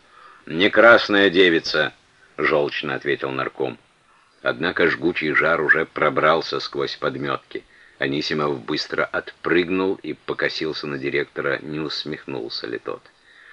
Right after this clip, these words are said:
Несколько минут спустя они вышли через те же ворота. Наркома нагнал инженер, начальник смены. «Товарищ нарком,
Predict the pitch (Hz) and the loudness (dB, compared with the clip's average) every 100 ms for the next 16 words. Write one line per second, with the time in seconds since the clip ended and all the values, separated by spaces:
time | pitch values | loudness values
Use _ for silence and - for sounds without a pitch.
0 | - - - - - - - 156 202 - | -20 -20 -20 -20 -20 -12 4 6 8 6
1 | 170 165 165 165 - 147 127 - 139 117 | 6 8 8 6 2 0 2 6 6 6
2 | 101 123 - 101 - 82 78 - 92 80 | 4 2 2 -2 0 0 0 0 2 4
3 | 82 76 73 67 65 62 _ _ _ - | 2 2 0 -2 -6 -10 _ _ _ -4
4 | 82 90 - 131 135 107 85 82 95 101 | 4 4 6 4 4 2 0 0 0 -2
5 | - 95 80 82 82 85 - _ _ _ | -4 -2 2 2 2 -2 -4 _ _ _
6 | _ - 78 - 80 78 69 - 76 67 | _ -6 -4 0 -2 -2 -6 -6 -4 -4
7 | 64 - _ _ _ _ _ _ _ _ | -6 -8 _ _ _ _ _ _ _ _
8 | _ _ - 85 101 98 - 87 - 82 | _ _ 0 6 6 6 2 0 2 0
9 | 64 | 0